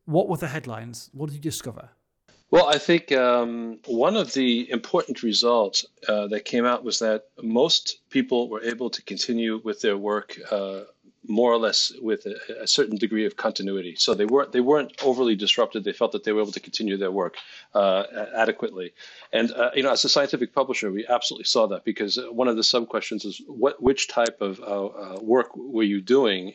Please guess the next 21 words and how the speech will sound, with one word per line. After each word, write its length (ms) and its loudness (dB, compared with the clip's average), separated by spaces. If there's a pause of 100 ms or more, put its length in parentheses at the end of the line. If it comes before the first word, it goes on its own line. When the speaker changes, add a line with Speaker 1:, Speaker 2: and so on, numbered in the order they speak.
Speaker 2:
uh, 300 -8
in 320 -6
this 160 -2
period? 420 2 (400)
And 120 0
a 40 2
lot 200 2
of 60 -4
it 80 -4
had 140 -4
to 80 -2
do 160 -2
with 260 -4
writing 300 2
up 160 -4
past 320 -4
work 240 -2
and 80 -8
submitting 340 -2
new 100 -6
publications. 680 -8